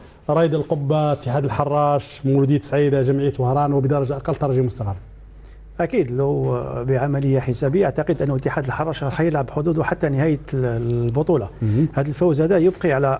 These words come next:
Speaker 2: آه، حدوده، آه، خاصة في المباراة الم-، المتبقية، باقي ثلاث مباريات سوف يتنقل إلى بجاية،
Speaker 1: مم.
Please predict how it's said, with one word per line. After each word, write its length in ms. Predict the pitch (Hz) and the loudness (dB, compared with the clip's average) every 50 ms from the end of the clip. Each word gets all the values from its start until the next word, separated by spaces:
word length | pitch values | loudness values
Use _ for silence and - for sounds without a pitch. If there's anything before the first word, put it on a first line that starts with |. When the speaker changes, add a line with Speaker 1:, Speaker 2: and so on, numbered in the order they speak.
| - - | -2 -4
Speaker 2:
آه، 220 | 123 123 123 120 | -2 0 0 -2
حدوده، 500 | - - 135 143 190 190 180 208 220 220 - - - - - - - - | 0 -2 0 2 2 2 4 2 0 0 -2 -10 -18 -20 -20 -18 -6 -4
آه، 160 | 147 143 135 | -2 0 0
خاصة 520 | 127 - 165 160 - 165 165 220 196 180 160 | 0 0 -2 -2 -2 0 0 2 2 2 0
في 100 | - - | 0 0
المباراة 540 | 156 156 156 147 135 143 147 151 147 143 143 147 - - | 2 2 2 2 2 2 2 2 2 0 -2 -4 -4 -4
الم-، 460 | - 220 160 135 135 139 139 135 135 | -4 -2 -2 -2 0 0 2 2 2
المتبقية، 800 | 127 131 139 151 156 - 147 147 165 - - 156 151 139 139 131 | 2 2 2 2 2 0 0 0 0 0 2 0 2 2 2 2
باقي 560 | 127 131 127 123 127 143 160 - 160 135 127 | 2 0 -2 0 -2 -2 0 0 0 0 0
ثلاث 300 | - - - 180 - - | -2 -2 -6 -6 -2 0
مباريات 600 | 143 147 123 135 131 135 151 190 208 196 - - | 0 2 2 0 0 0 0 0 0 0 -2 -8
سوف 280 | - - - 156 - - | -12 -6 -6 -6 -2 0
يتنقل 460 | 143 139 131 - 151 170 165 - 160 | 0 0 2 2 2 0 0 0 -4
إلى 220 | - - 139 139 127 | -2 0 0 0 0
بجاية، 300 | 120 135 160 170 185 196 | 0 0 2 2 2 2
Speaker 1:
مم. 480 | 208 202 - - 104 101 110 143 160 | 0 -4 -6 -6 -4 -2 0 0 -2